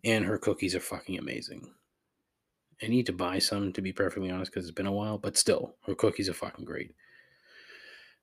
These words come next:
<sighs> Um, but I've also, you know, put s-, very, very small amounts of money, like a hundred bucks here, two hundred bucks there, into a variety of other businesses. One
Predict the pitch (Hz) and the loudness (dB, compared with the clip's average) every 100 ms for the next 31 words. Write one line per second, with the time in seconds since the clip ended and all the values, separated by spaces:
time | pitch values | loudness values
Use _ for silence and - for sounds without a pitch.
0 | _ - - 165 - - - - - 151 | _ 2 10 12 12 10 6 4 8 12
1 | 139 135 131 123 107 - _ _ _ _ | 12 12 12 8 0 -12 _ _ _ _
2 | _ _ _ - 160 156 180 180 156 139 | _ _ _ 8 10 10 4 4 2 2
3 | 151 101 - _ - 127 - - - 135 | -2 -2 -8 _ -4 -4 -6 -10 -2 4
4 | 151 127 113 - 120 110 104 101 - 95 | 4 6 2 2 -2 -2 -2 -6 -8 -8
5 | 92 92 92 90 101 92 92 87 - 90 | -8 -8 -10 -10 -8 -8 -8 -10 -8 -8
6 | 92 - 98 92 95 - - 95 92 - | -6 -6 -6 -6 -10 -10 -8 -6 -4 -2
7 | 101 98 104 107 104 90 92 87 92 90 | 0 4 6 6 4 0 -6 -6 -4 -4
8 | - 87 87 131 202 110 104 135 | -8 -10 2 8 10 10 8 2